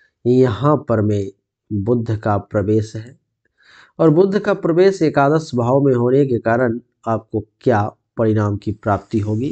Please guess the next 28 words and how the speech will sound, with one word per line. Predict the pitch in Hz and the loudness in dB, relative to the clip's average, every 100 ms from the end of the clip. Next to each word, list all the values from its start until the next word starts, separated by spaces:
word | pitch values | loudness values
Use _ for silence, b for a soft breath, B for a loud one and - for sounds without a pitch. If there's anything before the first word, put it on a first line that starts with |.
| - | -6
इसको | 117 - - 113 | -8 -8 -8 -8
समझने | - 131 123 110 110 107 | -6 -4 -2 -2 -2 -2
का | 120 | -2
प्रयास | 131 - - 113 76 - | -4 -6 -4 -2 -2 -8
कीजिए। | - 107 - - - - 107 | -12 -14 -14 -18 -14 -8 -2
देवी | 113 110 110 | -2 0 -2
और | 107 | -4
सज्जनों, | - 113 104 120 127 131 - b b b b b - | -6 -6 -2 -2 -2 -2 -10 b b b b b 0
कुंभ | 196 170 | 2 4
राशि | 165 160 170 | 2 2 0
वालों | 151 139 143 | 2 2 0
के | 143 | 0
लिए | 135 131 139 120 - - | 2 4 4 2 -2 -6
बुध | 117 123 117 120 | -2 -2 -2 -2
का | 123 117 | 0 0
प्रवेश | - 123 110 117 113 - - - | -2 -2 2 2 2 -4 -16 -6
एकादश | 123 117 117 113 110 - | -6 -2 0 0 -4 -4
भाव | 104 101 110 123 | -6 -4 -2 -2
में | 113 113 | 0 -2
ये | 110 | -2
दर्शाता | 101 110 104 - 98 - 113 | -2 -4 -6 -4 -4 -2 -2
है | 127 110 - _ B B B - | -2 -4 -10 _ B B B -2
कि | 135 | 0
हे | 101 143 151 | 2 4 4
कुंभ | - 127 120 | 2 0 0
राशि | 113 117 110 117 | 2 2 0 -2
के | 117 | 0
जातक, | 101 110 107 143 | 2 2 2 0